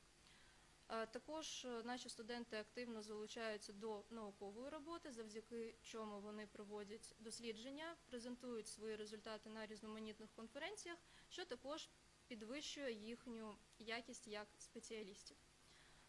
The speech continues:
Отже, факультет психології та соціальної роботи готує висококваліфікованих фахівців з глибоким розумінням людського, поведінкового, особистісного та соціального контексту. Наші випускники оснащені навичками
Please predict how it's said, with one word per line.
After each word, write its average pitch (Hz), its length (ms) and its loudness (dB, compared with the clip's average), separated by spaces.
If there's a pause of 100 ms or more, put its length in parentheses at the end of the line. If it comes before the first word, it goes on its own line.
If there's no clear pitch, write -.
Отже, 208 420 2
факультет 240 420 0
психології 220 580 2
та 220 180 -2
соціальної 311 520 4
роботи 254 460 2
готує 220 560 2 (100)
висококваліфікованих 233 1200 0
фахівців 269 600 -2 (160)
з 220 120 -4
глибоким 226 720 0 (120)
розумінням 220 800 2
людського, 220 560 0 (160)
поведінкового, 254 880 0
особистісного 220 960 -2 (380)
та 269 140 4
соціального 220 840 2 (120)
контексту. 208 560 -2 (840)
Наші 277 220 6
випускники 254 640 2
оснащені 226 960 2
навичками 214 680 0